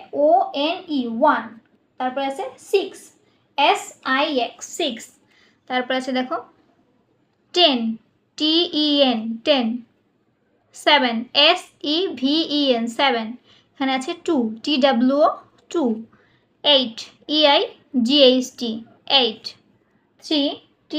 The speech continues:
এইচ আর ডাবল ই, থ্রি। ফোর, এফ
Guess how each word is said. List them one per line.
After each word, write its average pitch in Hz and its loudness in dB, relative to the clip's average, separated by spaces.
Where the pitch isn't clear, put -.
এইচ 381 -4
আর 262 4
ডাবল 254 2
ই, 220 -4
থ্রি। 311 0
ফোর, 294 6
এফ 320 0